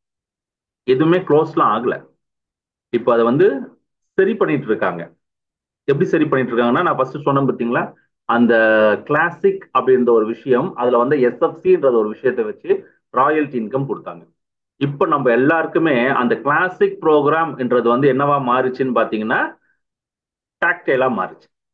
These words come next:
இப்ப டாக்டைலா மாறும்போது உங்களுக்கு எஸ் எஃப் சி, எஸ் எஃப் சி டூ அப்படின்னு வர்றது ஸ்டாப் ஆகி டி ஆர் டோக்கன் ஒண்ணு கிடைச்சது. இப்ப அந்த டி ஆர் டோக்கனுக்கு ஒரு பயன் இருக்குது. அந்த பயன் என்னன்னா டி ஆர் யூட்டிலிட்டி அப்படின்னு சொல்லுவாங்க.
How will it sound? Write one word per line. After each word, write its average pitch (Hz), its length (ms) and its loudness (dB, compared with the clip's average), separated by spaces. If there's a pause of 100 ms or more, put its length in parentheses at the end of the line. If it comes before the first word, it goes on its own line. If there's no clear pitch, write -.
(120)
இப்ப 147 220 -2
டாக்டைலா 202 680 0
மாறும்போது 151 500 2
உங்களுக்கு 135 320 2
எஸ் 123 180 -2
எஃப் 147 100 2
சி, 185 360 0
எஸ் 135 200 0
எஃப் 139 120 0
சி 185 180 -2
டூ 202 400 2
அப்படின்னு 143 320 0
வர்றது 127 160 0
ஸ்டாப் 143 400 -4
ஆகி 131 340 -4 (320)
டி 202 260 4
ஆர் 190 260 2
டோக்கன் 143 320 0
ஒண்ணு 110 260 -2
கிடைச்சது. - 340 -18 (520)
இப்ப 175 280 0
அந்த 156 140 0
டி 214 360 2
ஆர் 214 160 2
டோக்கனுக்கு 165 400 0
ஒரு 160 200 2
பயன் 135 280 0
இருக்குது. - 360 -8
அந்த 135 220 0
பயன் 135 380 0
என்னன்னா 151 280 -2
டி 151 180 4
ஆர் 139 120 4
யூட்டிலிட்டி 117 540 -2
அப்படின்னு 107 760 -2
சொல்லுவாங்க. 90 580 -6